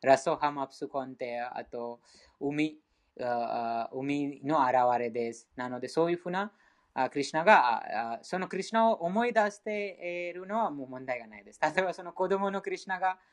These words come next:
その、プールに、例えば、その、ク-、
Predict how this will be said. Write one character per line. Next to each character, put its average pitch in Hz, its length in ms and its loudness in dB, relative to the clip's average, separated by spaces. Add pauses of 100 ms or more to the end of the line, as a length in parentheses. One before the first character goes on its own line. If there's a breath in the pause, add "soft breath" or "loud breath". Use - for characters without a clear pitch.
(220)
そ - 140 -12
の、 175 360 0 (560 soft breath)
プ 175 60 0
ー 175 100 4
ル 175 140 2
に、 170 300 -8 (100)
例 127 460 -2
え 135 80 2
ば、 131 160 6
そ 131 100 -10
の、 117 220 -6
ク-、 - 160 -6